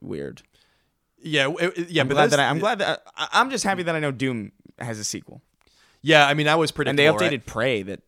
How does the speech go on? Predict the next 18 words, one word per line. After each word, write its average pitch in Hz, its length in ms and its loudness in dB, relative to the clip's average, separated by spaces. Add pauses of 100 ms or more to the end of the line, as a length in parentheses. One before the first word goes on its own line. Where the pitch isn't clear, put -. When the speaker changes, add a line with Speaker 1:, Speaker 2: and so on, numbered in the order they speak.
(140)
Speaker 1:
and 98 400 -12
that 101 160 -10
looks 107 180 -14
kinda 76 400 -14
cool. - 200 -16
I 110 140 -10
haven't 147 180 -10
played 127 260 -8
Prey. 82 220 -14 (100)
Speaker 2:
Ah, 151 480 -4 (480)
you 151 80 -2
know, 165 260 2
I, 151 200 4
I 151 100 2
played 175 320 -2
Prey 151 320 0
for 120 400 -2
f-, - 260 -20